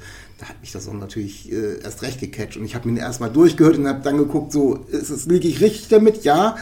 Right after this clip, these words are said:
äh, es ist Tom Smith und es ist eine ganz spannende Produktion.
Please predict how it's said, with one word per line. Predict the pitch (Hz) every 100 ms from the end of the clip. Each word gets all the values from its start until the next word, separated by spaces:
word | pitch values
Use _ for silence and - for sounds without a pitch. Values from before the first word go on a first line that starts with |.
| - - - -
äh, | 151 151
es | - -
ist | - -
Tom | 113
Smith | 117 131 139 147 - - - - -
und | 131 123 123 - - -
es | 110
ist | - 135
eine | 120 120 - - - - - - - -
ganz | - -
spannende | - 143 151
Produktion. | 147 151 151 - 202 127 101 101